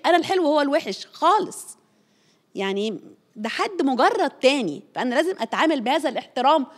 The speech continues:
وأنا بتعامل معاه، إن هو حد تاني من حقه يكون مختلف، وأنا أقدر ده، وزي ما بعمل مع صاحبتي،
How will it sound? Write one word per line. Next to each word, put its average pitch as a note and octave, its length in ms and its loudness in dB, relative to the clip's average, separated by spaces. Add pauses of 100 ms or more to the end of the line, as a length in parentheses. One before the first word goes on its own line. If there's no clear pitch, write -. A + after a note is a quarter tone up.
(180)
وأنا B3+ 160 -2
بتعامل A3+ 480 0
معاه، G3 300 -4
إن A3 100 -10
هو C4 120 -6
حد A#3 280 -4
تاني B3+ 260 -2
من A#3 120 -6
حقه B3+ 380 -6
يكون C4+ 260 -6
مختلف، A#3 600 -6 (320)
وأنا A#3 400 0
أقدر A#3 280 0
ده، A#3 340 0
وزي G#3+ 680 -4
ما D#4 120 0
بعمل C4 240 0
مع C#4 140 -4
صاحبتي، C#4 480 -6